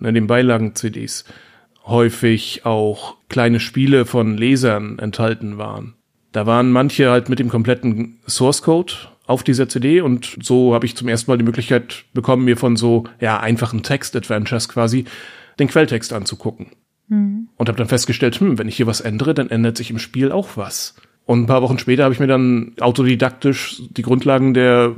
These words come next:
Speaker 1: prozeduralen Programmierung beigebracht und, äh, Q basic gelernt.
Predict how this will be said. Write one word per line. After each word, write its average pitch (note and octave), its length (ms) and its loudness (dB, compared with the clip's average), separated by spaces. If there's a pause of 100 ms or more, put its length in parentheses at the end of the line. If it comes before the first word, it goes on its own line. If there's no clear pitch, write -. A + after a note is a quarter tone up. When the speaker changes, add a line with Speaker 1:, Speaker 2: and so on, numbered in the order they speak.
Speaker 1:
prozeduralen B2+ 500 0
Programmierung B2+ 500 2
beigebracht G#2+ 600 -6
und, G#2+ 400 -8
äh, A2 160 -2
Q C3+ 220 2
basic C3 400 0
gelernt. G#2+ 500 -8